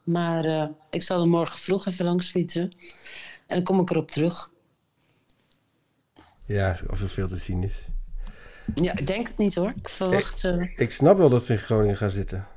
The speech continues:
Speaker 2: Ik heb, eh, dingen van de persconferentie opgenomen. Zijn, wat willen jullie terug horen?
Speaker 1: Ehm,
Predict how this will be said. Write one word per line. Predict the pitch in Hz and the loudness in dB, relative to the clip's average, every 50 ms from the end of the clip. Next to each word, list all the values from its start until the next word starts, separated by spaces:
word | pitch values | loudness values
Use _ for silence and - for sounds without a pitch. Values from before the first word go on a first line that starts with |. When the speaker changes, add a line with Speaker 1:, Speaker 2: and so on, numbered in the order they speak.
| - - - - - - - - - - - - | -20 -20 -20 -20 -20 -14 -12 -10 -10 -10 -2 0
Speaker 2:
Ik | - 165 - | 2 6 8
heb, | 208 214 208 208 | 8 8 10 12
eh, | 208 202 190 165 | 12 12 12 12
dingen | 175 220 214 208 | 10 10 10 10
van | 202 196 | 10 8
de | 180 | 4
persconferentie | - - 240 240 233 - - 202 165 160 170 165 151 139 147 135 | 4 6 6 6 8 8 6 6 6 8 10 10 10 10 8 6
opgenomen. | 151 - 160 139 127 143 | 6 8 8 8 10 10
Zijn, | 185 196 - 147 | 8 8 8 10
wat | 170 208 208 196 | 8 8 10 8
willen | 226 226 226 | 6 6 8
jullie | 226 214 208 202 - | 8 8 8 6 4
terug | - - 277 214 - | 2 4 4 6 8
horen? | 165 143 143 156 175 233 311 339 - - - - - - - - - - - - - - - - - - - - - - - - - - - - - - - - - - - - - - - - | 10 12 12 12 12 10 8 6 4 2 -4 -6 -6 -6 -8 -8 -8 -12 -16 -16 -16 -16 -16 -16 -16 -16 -14 -14 -16 -16 -16 -14 -16 -14 -14 -14 -14 -14 -14 -14 -14 -14 -16 -18 -20 -20 -14 -12
Speaker 1:
Ehm, | - - - - 220 220 220 220 220 220 226 226 220 220 220 220 220 220 220 220 220 220 214 214 214 214 214 | -10 -6 -2 2 4 4 6 6 8 8 10 10 10 10 10 8 8 8 8 8 10 10 10 10 12 12 10